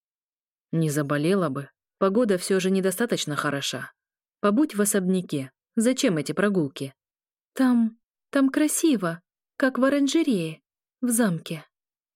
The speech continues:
Вдоль позвоночника прокрался легкий холодок, отгоняя нараставшее возбуждение. "Чертова оранжерея! Надо будет убрать оттуда статуи, чтобы не возникло лишних вопросов". "А почему верхний уровень закрыт?"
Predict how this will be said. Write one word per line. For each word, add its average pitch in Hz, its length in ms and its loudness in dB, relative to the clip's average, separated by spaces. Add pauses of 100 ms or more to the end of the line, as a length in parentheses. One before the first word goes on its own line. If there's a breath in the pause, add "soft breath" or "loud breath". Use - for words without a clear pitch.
(720)
Вдоль 220 320 2
позвоночника 226 720 0
прокрался 226 560 -2
легкий 220 320 0
холодок, 220 560 -2
отгоняя 160 500 0
нараставшее 170 640 -4
возбуждение. 151 800 -6 (460)
"Чертова 156 560 -2
оранжерея! 156 720 -2 (360)
Надо 196 240 2
будет 196 280 0
убрать 208 360 0
оттуда 160 340 -2
статуи, 185 440 -2
чтобы 202 280 0
не 202 120 2
возникло 208 460 0
лишних 202 420 -2
вопросов". 170 640 -6 (680)
"А 277 80 0
почему 330 420 0
верхний 269 440 2
уровень 262 420 4
закрыт?" 277 540 -2